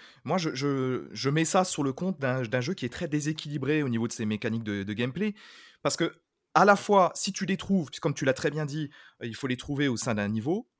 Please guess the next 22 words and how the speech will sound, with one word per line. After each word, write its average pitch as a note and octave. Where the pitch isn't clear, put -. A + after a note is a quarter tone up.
C'est -
pas, B2
c'est A#2
pas -
acquis, B2
forcément, E3
les D3
combos. C#3+
Il C3
y -
a D#3
beaucoup B3
trop G3+
de -
combos, G3+
et C#3
finalement, F#3+
beaucoup, A#3+
beaucoup G#3
trop F#3+
peu D#3
d'armes C3